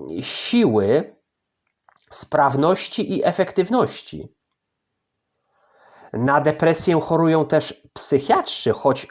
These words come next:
budzi to zdziwienie u wielu ludzi”. <laughs> Proszę państwa, no tak to jest, ym, prawda? Lekarze przecież też są ludźmi, ym,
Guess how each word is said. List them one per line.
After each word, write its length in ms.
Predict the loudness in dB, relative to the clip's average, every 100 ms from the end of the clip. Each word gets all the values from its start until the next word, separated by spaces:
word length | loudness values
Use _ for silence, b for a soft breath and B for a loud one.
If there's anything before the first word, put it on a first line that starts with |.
| -4
budzi 340 | 2 2 2
to 120 | 0
zdziwienie 460 | -2 0 0 2 2
u 120 | 2
wielu 220 | 4 4
ludzi”. 540 | 4 4 2 -2 -10 -16 _ _ _ _ _ _ b b b b b b b b b b b b b b
<laughs> 340 | -6 -2 0 0
Proszę 260 | 0 0
państwa, 340 | 0 0 0 0
no 140 | 2
tak 200 | 0 0
to 100 | 0
jest, 460 | 2 4 2 0 0
ym, 600 | 4 4 2 -2 -6 -2
prawda? 720 | 0 2 2 2 2 4 2
Lekarze 460 | 2 2 0 0 0
przecież 340 | -2 -6 -2
też 140 | -2
są 200 | 0 0
ludźmi, 580 | 2 0 -2 -4 -4 -4
ym, 460 | -6 -8 -10 -10